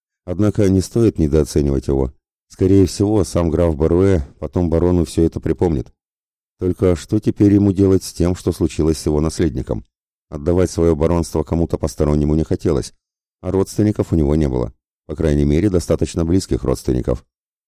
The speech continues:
Выслушав внимательно самого барона Ранду и его егерей, которых тот вызвал, маг графа согласился с тем, что будет лучше отправиться в лес с утра, что и произошло после того,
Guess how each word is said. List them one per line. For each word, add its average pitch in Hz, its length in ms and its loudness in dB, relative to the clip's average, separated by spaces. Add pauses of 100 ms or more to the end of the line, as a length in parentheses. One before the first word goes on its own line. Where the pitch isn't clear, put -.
(420)
Выслушав 76 500 -2
внимательно 76 580 0
самого 76 380 0
барона 71 320 0
Ранду 71 400 0 (100)
и 71 80 -6
его 73 180 2
егерей, 71 420 2
которых 69 440 -4
тот 73 280 -2
вызвал, 90 440 0 (540)
маг 92 240 -2
графа 101 300 0
согласился 82 580 -2
с - 80 -8
тем, 95 280 -2 (300)
что - 180 -4
будет 104 300 2
лучше 104 240 0
отправиться 78 540 0
в 73 40 2
лес 69 160 0
с - 80 -16
утра, 67 300 -2 (520)
что - 200 -2
и 78 60 4
произошло 82 480 0
после 71 260 -4
того, 90 380 0